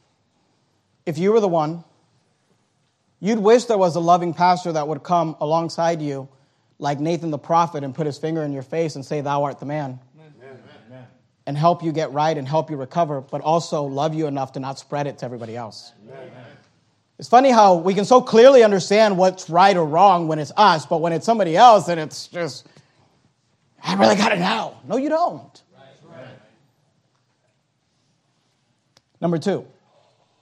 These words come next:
Speaker 1: it is also gossip. It is also gossip. If the issue you are discussing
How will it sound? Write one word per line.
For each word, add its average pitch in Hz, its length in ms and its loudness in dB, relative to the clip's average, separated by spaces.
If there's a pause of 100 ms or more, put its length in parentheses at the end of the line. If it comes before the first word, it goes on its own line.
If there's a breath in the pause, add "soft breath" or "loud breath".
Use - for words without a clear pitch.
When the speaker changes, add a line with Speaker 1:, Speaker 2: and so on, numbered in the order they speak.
(560)
Speaker 1:
it 208 80 4
is 202 100 4
also 240 460 8
gossip. 131 420 -4 (1900)
It 208 100 2
is 196 120 2
also 226 360 8
gossip. 131 400 -6 (1160)
If 214 160 6
the 208 220 2
issue 254 400 2
you 220 280 2
are 202 80 6
discussing 170 840 -2